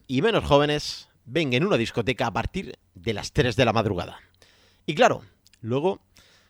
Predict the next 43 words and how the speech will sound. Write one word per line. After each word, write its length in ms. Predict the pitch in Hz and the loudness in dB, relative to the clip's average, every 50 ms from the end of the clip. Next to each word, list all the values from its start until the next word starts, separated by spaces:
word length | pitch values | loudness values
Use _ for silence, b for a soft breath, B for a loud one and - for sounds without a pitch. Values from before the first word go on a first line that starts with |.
| b b b _ | b b b _
a 120 | - 104 | -2 0
la 120 | 98 101 123 | 4 6 6
hora 120 | 135 123 | 6 6
de 100 | 107 107 | 6 6
despertarse, 600 | 143 180 190 226 180 - 185 151 - 185 185 190 - b b b b b b b b b - | 4 4 4 2 4 6 4 4 6 2 0 0 -4 b b b b b b b b b -12
llegan 380 | - - 170 202 233 247 240 202 | 2 4 4 6 6 6 6 6
las 140 | 151 127 - | 4 4 4
sorpresas. 720 | - 120 90 - 143 123 - - - - - - - _ _ b b b b b b b b b b b b b | 2 0 2 2 2 2 2 -2 -8 -10 -12 -12 -12 _ _ b b b b b b b b b b b b b
El 140 | - 160 185 | 4 8 8
Almería 260 | 196 208 240 269 269 | 8 8 6 4 6
sabe 220 | - 262 262 233 | 6 6 6 6
mucho 400 | 220 262 277 - - - 285 269 | 6 4 -2 -2 2 4 4 6
y 80 | 233 180 | 6 6
bien 260 | 160 180 202 190 180 | 6 6 6 6 6
de 80 | 156 123 | 4 4
esto. 260 | - - - - b b b b b b b b b b _ _ | 4 0 -10 -16 b b b b b b b b b b _ _
El 120 | - 107 | -12 -2
verano 260 | 113 147 180 208 202 165 | 0 2 4 4 4 4
pasado 400 | 175 - 254 269 269 285 277 254 | 4 4 6 8 8 8 8 8
nos 200 | 208 175 143 - | 4 0 0 2
cansamos 500 | - 151 147 139 - 196 208 208 185 139 | 0 0 0 2 0 0 0 0 0 0
de 80 | 160 | 0
escuchar 440 | 139 - 156 - - 208 220 214 202 | 0 0 -4 0 2 2 2 2 2
la 220 | 185 160 156 151 | 0 0 -2 -2
cantinela 920 | - - 185 170 156 151 147 143 - - 151 156 202 247 254 254 254 247 233 | -2 0 0 2 2 2 0 0 0 0 2 4 4 4 4 4 4 2 2
de 140 | 196 180 139 | 0 -2 0
que 120 | 143 151 | -2 -2
Francisco 600 | - 151 139 135 - - 247 262 202 - - 220 | 0 0 -2 -2 -2 -2 -4 -4 -4 -2 -4 -2
tenía 300 | 175 175 180 214 220 196 | -2 -2 -2 -2 -2 -2
mejor 300 | 165 143 - 208 233 208 | -2 -2 0 0 2 2
equipo 460 | 156 123 208 185 - 226 233 226 202 b b b b b b b b b b b b b b b b _ | 2 0 -2 0 2 2 2 2 2 b b b b b b b b b b b b b b b b _
que 100 | - 117 | 0 2
el 60 | 143 | 4
año 160 | 160 156 156 | 4 4 4
anterior, 440 | 160 170 208 262 233 - 95 104 - _ _ _ | 4 6 8 8 6 6 4 -2 -12 _ _ _
y 160 | - 147 143 165 | -4 -2 0 6
luego 220 | 220 240 240 208 | 6 6 6 6
se 120 | - 160 | 2 2
tardó 240 | 127 143 135 139 143 | 2 2 2 2 2
muy 140 | 135 135 127 | 2 2 0
poco 260 | 95 131 131 107 104 | 2 0 0 0 0
en 60 | 110 | 2
comprobar 560 | - 233 233 196 143 131 135 147 156 156 - | 2 4 4 6 6 6 6 6 4 0 -6